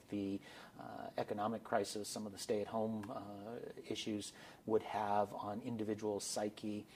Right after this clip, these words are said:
Um, total calls stayed relatively flat. However, we did see some increases, for example, in domestic violence at the level of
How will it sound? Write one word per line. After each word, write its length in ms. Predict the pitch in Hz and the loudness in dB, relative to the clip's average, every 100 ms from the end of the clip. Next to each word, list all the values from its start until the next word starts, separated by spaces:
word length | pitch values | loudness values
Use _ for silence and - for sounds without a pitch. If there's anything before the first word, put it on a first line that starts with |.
| - - - - | -18 -16 -18 2
Um, 520 | 131 123 113 107 107 95 - - - - - - - | 10 12 12 10 2 -6 -10 -16 -20 -20 -20 -20 -14
total 340 | - 175 233 170 | 4 8 8 6
calls 520 | - 104 101 107 - - | 2 0 2 0 -4 -10
stayed 380 | - - 139 107 | -6 4 4 6
relatively 640 | 117 139 131 120 90 90 - - | 6 6 4 -2 -4 -6 -8 -4
flat. 360 | 131 92 - - | -2 -2 -8 -10
However, 560 | - 113 113 110 107 104 | -2 4 6 8 8 8
we 180 | 107 | 4
did 240 | 104 135 135 | 2 2 2
see 220 | - 120 | 2 0
some 260 | - 101 110 | 2 -2 -2
increases, 720 | 123 123 - 113 104 110 104 - - - - - | -2 -2 0 0 0 0 0 -4 -10 -16 -2 6
for 160 | 117 | 6
example, 540 | 98 104 104 98 101 104 | 6 2 0 2 2 2
in 180 | 104 98 | -2 -2
domestic 400 | 104 104 107 101 | 0 0 0 0
violence 380 | 101 101 95 | 0 0 -4
at 180 | 117 104 | -8 -6
the 60 | 101 | 0
level 500 | 107 104 104 107 - | 4 6 6 2 0
of 300 | 98 95 | -4 -2